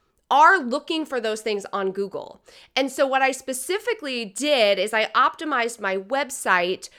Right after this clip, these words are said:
for industry-specific keywords. So branding, personal branding consultant,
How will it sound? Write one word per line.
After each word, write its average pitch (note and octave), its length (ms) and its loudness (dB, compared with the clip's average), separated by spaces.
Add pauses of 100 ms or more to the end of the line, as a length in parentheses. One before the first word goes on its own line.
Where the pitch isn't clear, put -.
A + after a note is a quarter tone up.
(140)
for B3+ 760 0
industry-specific A#3+ 1120 -4
keywords. D#3+ 640 -8 (200)
So G3+ 480 0
branding, G#3 800 2
personal A3 400 -4
branding G3+ 380 0
consultant, G3 840 -4